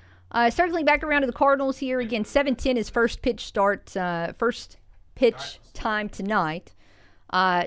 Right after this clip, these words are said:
tomorrow, again, a heads up already. They've already adjusted that schedule due to rain expected in the Kansas City air-, area. So that is now slated for twelve ten. But, uh, it should be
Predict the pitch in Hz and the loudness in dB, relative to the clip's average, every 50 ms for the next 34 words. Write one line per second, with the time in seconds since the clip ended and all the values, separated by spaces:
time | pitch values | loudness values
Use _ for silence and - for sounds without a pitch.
0 | - - - 233 247 262 277 294 294 277 254 247 220 233 262 254 233 214 208 233 | -4 -4 -2 2 4 4 6 6 6 6 4 4 2 2 0 2 2 2 2 2
1 | 233 202 - 233 220 220 - 220 202 196 202 202 202 202 196 185 175 185 180 170 | 0 2 4 4 4 4 4 4 4 4 4 4 4 4 4 2 2 2 2 2
2 | 185 185 190 196 202 196 180 180 156 190 180 175 - - 180 165 175 165 - - | 4 4 4 2 2 0 -2 0 0 0 0 0 0 -4 -2 0 0 0 -2 -4
3 | - - 180 180 170 180 175 170 170 180 180 180 - - 196 180 165 180 180 180 | -2 0 0 2 2 0 0 0 -2 -6 -6 -6 -6 -8 -6 -2 0 0 0 0
4 | 185 185 - - - - 175 170 - 180 175 165 170 - - 196 185 175 170 - | 0 -4 -8 -4 -2 -2 0 0 -2 -4 -4 -4 -6 -6 -6 -6 -6 -6 -8 -10
5 | - 185 175 - 185 175 175 175 175 - - _ _ - 180 190 196 196 180 165 | -8 -8 -6 -4 -2 -2 -2 -2 -2 -4 -6 _ _ -4 -4 -2 0 -2 -2 -2
6 | 170 - - 180 180 185 190 190 - - 180 175 175 - - 185 175 175 170 - | -4 -6 -2 0 2 2 2 0 -2 -2 -2 -4 -4 -2 -2 -2 -2 -2 -4 -6
7 | - 180 - - - - 196 175 170 - - - - 277 254 175 - - - _ | -8 -10 -10 -6 -2 0 0 0 -2 -4 -6 -4 -2 -2 0 -2 -2 -6 -10 _
8 | _ _ _ _ _ _ _ _ _ _ _ _ _ - - - - - - 180 | _ _ _ _ _ _ _ _ _ _ _ _ _ -18 -16 -14 -8 -4 -2 -2
9 | 170 170 - - 175 165 165 165 - - - - 240 226 202 - 190 180 180 180 | -2 -2 -4 -4 -2 -2 -2 -2 -4 -6 -4 -4 -4 -2 0 2 2 2 0 -2